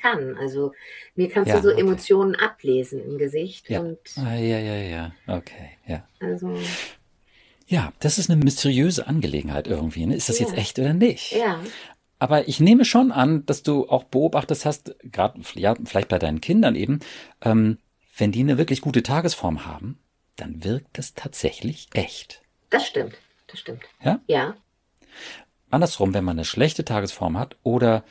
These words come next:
Speaker 2: naja, Menschen, die wirklich ordentlich depressiv sind, die haben eben dann auch dauernd ein schlechtes Selbstwertgefühl.
Speaker 1: Mhm.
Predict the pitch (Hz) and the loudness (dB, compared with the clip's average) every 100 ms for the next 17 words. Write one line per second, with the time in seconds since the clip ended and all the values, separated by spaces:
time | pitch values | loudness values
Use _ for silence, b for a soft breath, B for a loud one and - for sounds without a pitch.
0 | b b b b 101 117 139 98 120 - | b b b b -4 0 0 0 0 0
1 | 110 110 156 - - - _ 110 131 - | -4 -4 -6 -8 -20 -20 _ -4 -4 -4
2 | - 117 - 98 160 180 - - 82 127 | -8 -8 -8 -10 -8 -8 -8 -10 -10 -10
3 | _ b b b b b - 110 87 - | _ b b b b b -10 -8 -6 -6
4 | 98 110 107 - - - 98 131 135 - | -4 -2 -2 -2 -6 -6 -4 -2 -2 -4
5 | - - 78 - - - - - - - | -6 -4 -6 -6 -6 -6 -6 -10 -10 -14
6 | - - 170 156 165 | -14 -10 -10 -10 -12